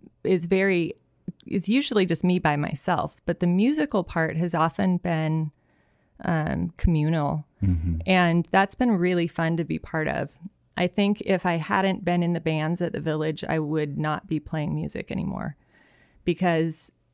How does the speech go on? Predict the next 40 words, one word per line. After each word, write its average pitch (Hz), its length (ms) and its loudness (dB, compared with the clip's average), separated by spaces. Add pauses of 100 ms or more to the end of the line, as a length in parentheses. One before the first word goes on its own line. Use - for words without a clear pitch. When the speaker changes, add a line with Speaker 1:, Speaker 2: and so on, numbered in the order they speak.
(120)
Speaker 1:
visual 196 440 2
art 165 480 2 (240)
is 185 140 2
something, 160 640 0 (280)
because 247 360 0
it's - 220 0
so 180 140 4
practical 180 680 0
and 175 200 0
you 170 100 0
have 175 180 -2
uses 185 360 -2
for 165 200 0
it, 160 160 0
I'm 175 200 4
much 185 220 0
more 175 100 2
likely 165 320 0
to 156 60 -4
keep - 280 -4
it - 100 -4
going. - 480 -2
Speaker 2:
Yeah. 87 220 2 (400)
Speaker 1:
Whereas 175 560 2
music 196 480 4
seems 185 320 0
kind 180 240 0
of 156 100 0
ethereal. 233 720 2
It 170 100 -2
goes 175 200 4
away 202 260 2
after 185 240 0
you 165 80 -2
play 208 360 2
it, 190 60 2
unless 156 300 -2
you 160 80 -4
record 214 440 0
it. 185 360 2